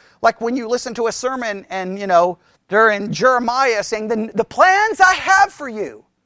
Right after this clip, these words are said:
to bless you and to prosper you." You should immediately be like, "We're not the ones in Babylonian captivity. That's not about us."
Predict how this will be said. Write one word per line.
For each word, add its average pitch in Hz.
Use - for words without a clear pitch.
to 339
bless 370
you 240
and 262
to 269
prosper 381
you." 175
You 320
should 349
immediately 330
be 285
like, 226
"We're 311
not 403
the 403
ones 392
in 392
Babylonian 392
captivity. 381
That's 320
not 427
about 403
us." -